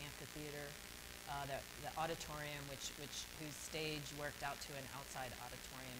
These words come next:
and this was an extra little, uh, dining piece that we had. So, uh, this is how our project,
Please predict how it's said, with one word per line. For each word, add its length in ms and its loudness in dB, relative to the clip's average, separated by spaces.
and 80 -2
this 160 -2
was 160 0
an 140 0
extra 400 0
little, 260 0
uh, 160 2
dining 400 -2
piece 240 -2
that 80 2
we 80 2
had. 320 6
So, 500 12
uh, 160 8
this 160 4
is 140 2
how 180 6
our 160 6
project, 380 4